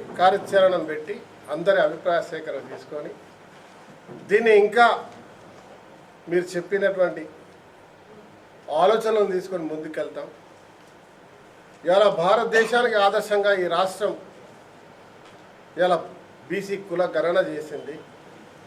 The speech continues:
బీసీలకు రిజర్వేషన్ ఇచ్చే కార్యక్రమంలో ఒక బంగారు బాట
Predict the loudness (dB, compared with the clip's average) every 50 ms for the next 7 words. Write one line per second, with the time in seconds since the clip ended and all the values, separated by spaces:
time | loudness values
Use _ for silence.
0 | -20 -20 -20 -20 -20 -20 -20 -20 -20 -20 -20 -20 -20 -20 -20 -20 -20 -20 -20 -20
1 | -20 -16 -10 -6 -6 -6 -6 -6 -2 0 2 2 2 2 0 2 2 4 4 4
2 | 4 4 2 0 0 -2 -2 -2 -2 -4 -2 0 2 2 2 2 0 -2 -2 -2
3 | 0 2 2 2 2 2 2 0 -2 0 0 -2 0 2 2 4 4 4 2 2
4 | 4 4 4 4